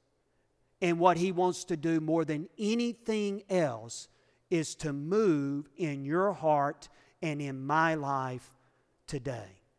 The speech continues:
The question is, will we allow Him to do that? Let's pray. Father God, we thank you for the privilege and the honor of coming before you this morning.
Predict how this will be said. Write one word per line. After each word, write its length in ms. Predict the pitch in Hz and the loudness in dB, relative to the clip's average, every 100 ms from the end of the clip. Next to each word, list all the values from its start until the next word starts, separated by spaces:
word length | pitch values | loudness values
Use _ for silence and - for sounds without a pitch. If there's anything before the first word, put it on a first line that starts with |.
| _ _ _ - | _ _ _ -8
The 100 | 147 | -8
question 640 | - 220 220 - 214 180 | 2 2 2 0 0 2
is, 480 | 196 165 135 127 - _ _ - | 2 2 0 -8 -14 _ _ -10
will 520 | 139 175 208 214 202 | 0 4 6 6 2
we 480 | 160 165 170 165 196 | 2 4 4 4 0
allow 560 | 156 139 135 156 320 147 | -2 -2 2 2 2 0
Him 580 | 117 123 117 110 110 110 _ _ _ _ _ _ _ - | -6 -12 -14 -16 -18 -20 _ _ _ _ _ _ _ -10
to 100 | 151 | -8
do 240 | 131 127 | -6 -8
that? 440 | 107 101 - - - _ _ _ _ _ _ _ - | -10 -16 -20 -20 -20 _ _ _ _ _ _ _ -10
Let's 240 | 143 - - | -8 -8 -10
pray. 420 | 143 127 98 - _ _ _ _ _ | -10 -10 -10 -20 _ _ _ _ _
Father 260 | 175 175 160 | 6 8 6
God, 300 | 160 165 156 | 4 4 4
we 120 | 147 | 0
thank 300 | - 165 147 | -2 -2 -2
you 80 | 156 | -6
for 140 | 151 | -6
the 80 | 143 | -6
privilege 440 | - 170 151 151 | -4 -2 -2 -4
and 140 | 147 143 | -4 -4
the 100 | 143 | -2
honor 380 | 151 156 143 131 | 0 0 -2 -6
of 140 | 127 | -6
coming 260 | 151 151 139 | -6 -4 -6
before 340 | 131 156 151 | -6 -4 -2
you 140 | 143 | -2
this 240 | 135 135 - | -6 -8 -6
morning. 460 | 139 135 107 104 | -6 -6 -8 -16